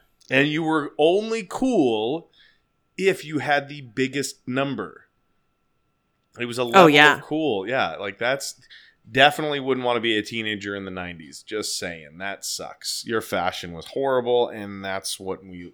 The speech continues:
Speaker 1: and that's coming from people who lived in the nineties.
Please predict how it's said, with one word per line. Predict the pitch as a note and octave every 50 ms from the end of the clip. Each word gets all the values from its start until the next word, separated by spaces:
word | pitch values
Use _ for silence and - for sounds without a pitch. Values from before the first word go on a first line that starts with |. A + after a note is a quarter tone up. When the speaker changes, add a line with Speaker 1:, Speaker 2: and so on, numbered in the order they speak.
| _ -
Speaker 1:
and | F#2+ F#2 F#2 F2+ _
that's | - G#2 G2+ F#2+ -
coming | - - G#2+ G#2+ G#2 F#2
from | - F#2+ F2+
people | G2 F#2+ F2 - E2+
who | E2+ F2+ F2
lived | F2 F2 E2+ D#2+ E2
in | E2 E2
the | E2 E2+ E2 E2
nineties. | E2+ E2 E2 D#2+ C#2+ C2 G1+ G1+ - -